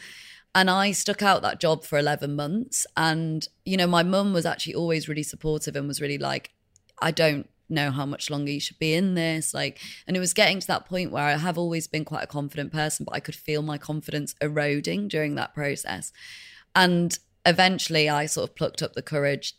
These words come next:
to apply for different jobs. But I constantly had that thought in my head that, "Well, I've only,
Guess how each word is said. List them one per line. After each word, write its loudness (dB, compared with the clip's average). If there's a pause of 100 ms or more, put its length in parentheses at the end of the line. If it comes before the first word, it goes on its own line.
to 0
apply -4
for -6
different -4
jobs. -4
But -2 (240)
I 0
constantly 0
had 2
that -4
thought 0
in 0
my -2
head -2
that, -4
"Well, -2
I've -4
only, 0